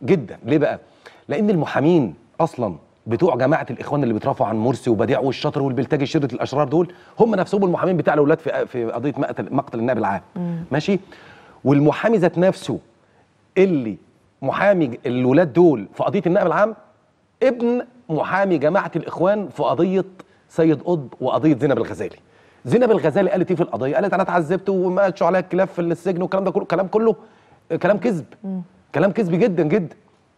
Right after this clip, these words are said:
Speaker 1: فهم يعني اخترعوا الكذب ده من زمان. لدرجة إن عضو التنظيم الس-، التنظيم السري بتاع الإخوان ده من زمان.
Speaker 2: مم.
Speaker 1: من، من يعني بدأ الإنشاء متهيألي تقريبًا من سنة اتنين وأربعين،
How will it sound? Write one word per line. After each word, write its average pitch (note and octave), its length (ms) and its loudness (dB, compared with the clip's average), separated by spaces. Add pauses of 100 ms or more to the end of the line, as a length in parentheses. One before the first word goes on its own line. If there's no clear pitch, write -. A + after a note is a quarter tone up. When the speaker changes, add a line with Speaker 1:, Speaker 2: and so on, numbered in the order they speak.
(520)
Speaker 1:
فهم G3+ 360 -2 (400)
يعني A2 340 -8
اخترعوا F3+ 320 -2
الكذب C3 260 -4
ده A#2+ 100 0
من B2 100 -2
زمان. F2+ 260 -8 (720)
لدرجة C3 500 0
إن D3+ 180 -2 (560)
عضو C3 380 0
التنظيم A2 420 -2
الس-، - 180 -4
التنظيم G#2+ 280 -2
السري A#2 200 0
بتاع A2+ 120 0
الإخوان A#2 220 -4
ده A#2+ 80 -2
من G2+ 80 -2
زمان. G#2 240 0 (320)
Speaker 2:
مم. F3+ 220 -2 (100)
Speaker 1:
من، F#2+ 200 -4
من F#2+ 120 -2
يعني F#2+ 180 0 (340)
بدأ B2 280 0
الإنشاء G2+ 540 -6
متهيألي A2+ 380 -2
تقريبًا A2 260 0
من A2 160 0
سنة A2+ 180 -2
اتنين B2 280 -2
وأربعين، G2+ 360 0